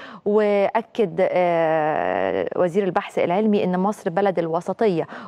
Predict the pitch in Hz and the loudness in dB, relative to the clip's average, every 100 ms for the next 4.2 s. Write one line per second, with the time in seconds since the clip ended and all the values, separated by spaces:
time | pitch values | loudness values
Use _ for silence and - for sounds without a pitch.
0 | - 170 196 226 - 180 - 190 190 185 | -2 0 0 0 -2 -2 0 0 2 2
1 | 175 175 185 202 185 156 156 - 208 220 | 0 0 -2 -2 -2 -4 -6 -2 0 2
2 | 196 170 - 214 196 175 170 170 202 202 | 0 -4 -2 -2 0 -2 -4 -2 -2 -2
3 | - 160 151 156 147 117 - 156 165 214 | -4 -4 -2 -2 0 -2 -4 -4 0 2
4 | 214 | 0